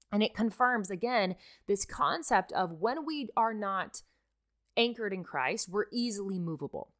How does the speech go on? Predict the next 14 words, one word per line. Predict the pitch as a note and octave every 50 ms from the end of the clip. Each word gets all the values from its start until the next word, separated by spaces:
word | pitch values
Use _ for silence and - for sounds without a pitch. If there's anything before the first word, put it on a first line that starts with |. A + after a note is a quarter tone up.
| _ _ _ _ _ _ _
It | - G3 F3+
says, | - G#3 F#3+ F3
"So | - - A3 G#3+
Christ | - - - - - D#4+ - -
himself | F4+ F4 - - - A3 G#3 G#3 F#3+ F3+
gave | D3 - F3+ F3+ G#3+ G#3+
the | F#3+ G3 E3+
apostles, | D#3+ - - - G2+ - A#3 - - - D#4+ -
the | - F4
prophets, | - - - G#3 G3+ G3 - G#3+ G#3+ - -
the | - G#3+ G#3+
evangelists, | G3+ F3 F3+ F3 E3+ E3+ - F3 E3+ F3 - -
the | - F#3+
pastors, | - - D#3 D#3 D#3 - - E3 D#3+ D#3+